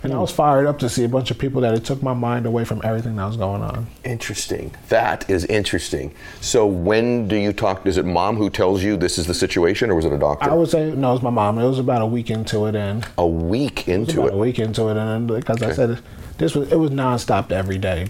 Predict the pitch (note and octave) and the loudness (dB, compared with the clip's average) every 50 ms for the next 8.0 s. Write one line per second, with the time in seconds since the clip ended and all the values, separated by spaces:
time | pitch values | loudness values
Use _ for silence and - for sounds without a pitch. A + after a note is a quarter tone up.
0 | - - C3+ C#3 D#3+ - D3+ B2+ B2+ C#3+ C#3 - - - C3+ B2+ B2 A2+ F#2 E2 | -2 -2 2 2 2 0 2 0 2 2 2 0 2 2 4 4 4 4 2 0
1 | - - G#2 G2+ - E2 D2 D2+ - - - - A#1 - - A#2+ G#2 F#2+ - - | 0 -2 -4 -2 0 -2 -2 -2 -2 -4 -2 -2 -4 -2 -4 -2 -2 0 2 2
2 | G2+ G#2 A2 B2 C3+ - C#3 - - - - - B2+ A2+ - - - E2 D2+ D2 | 2 2 2 0 2 2 2 2 2 -2 2 2 2 2 2 0 -2 0 2 2
3 | C#2+ - - F2 - - F2+ F2 F2 F2+ F#2+ F#2 - F#2+ F2+ F2+ E2+ E2 D#2+ D#2+ | 0 0 -2 -2 -2 0 0 -2 0 -2 -2 -2 0 0 0 2 2 2 2 2
4 | D#2 F2 D#2+ F#2+ D#2+ - E2+ D#2 D#2 D2+ C#2+ - F2 - F#2 E2 C#2+ D#2+ D#2+ D#2+ | 0 -2 -4 -4 -4 -2 -2 0 0 0 0 0 0 0 -2 -2 0 0 0 0
5 | D#2 D#2+ D#2+ - - - - E2 D#2 D#2 D#2 D2 - D2 D2+ D2 - - - E2 | 0 0 -2 -2 -2 0 2 2 4 4 2 2 0 -2 -4 -4 -4 0 2 4
6 | F2+ F2+ G2 F#2+ F#2+ F#2+ E2 E2+ E2 D#2 D#2 D2+ D2 D2 C2 B1 D#2 E2 E2 F2 | 6 6 6 4 4 2 2 0 0 0 0 0 0 0 0 0 0 2 2 2
7 | E2+ D2+ - - - - D#3 F3 F3 D#3 D3 D3+ D3+ D#3 D3+ D3+ D3 D#3 E3 - | 0 -2 -2 -2 0 2 4 2 4 2 2 0 0 0 0 0 0 0 -2 -2